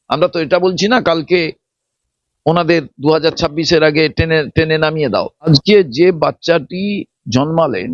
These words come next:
আর তার মাকে হারিয়ে ফেললেন, এই দায়ভার কার? এটাও তো ক্রিমিনাল অফেন্স। কার নামে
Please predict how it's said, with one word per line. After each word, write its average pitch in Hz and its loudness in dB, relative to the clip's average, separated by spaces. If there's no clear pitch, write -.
আর 123 -2
তার 147 2
মাকে 143 0
হারিয়ে 143 0
ফেললেন, 80 -4
এই 185 4
দায়ভার 160 2
কার? 151 0
এটাও 226 2
তো 220 0
ক্রিমিনাল 220 2
অফেন্স। 196 0
কার 170 -2
নামে 226 -2